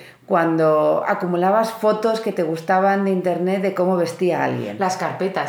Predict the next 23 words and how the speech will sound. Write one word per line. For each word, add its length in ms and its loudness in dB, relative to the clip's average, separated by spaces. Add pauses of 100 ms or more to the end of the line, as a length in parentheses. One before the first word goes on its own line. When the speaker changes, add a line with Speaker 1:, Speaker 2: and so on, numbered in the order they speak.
Speaker 2:
estas 80 -4
Speaker 1:
Las 160 0
Speaker 2:
de 60 -8
Speaker 1:
famosas 280 0
Speaker 2:
inspiración. 240 2
Speaker 1:
carpetas 320 2
de 60 2
inspiración. 680 -2 (160)
Tú 80 0
lo 80 0
que 80 0
tenías 380 -4
ahí 100 -2
era 80 0
información, 500 -4
información, 400 -2
información. 560 -2 (400)
Se 120 -2
acababan 300 0
convirtiendo 420 0
en 60 0
carpetas 580 -4
inabordables. 1000 -4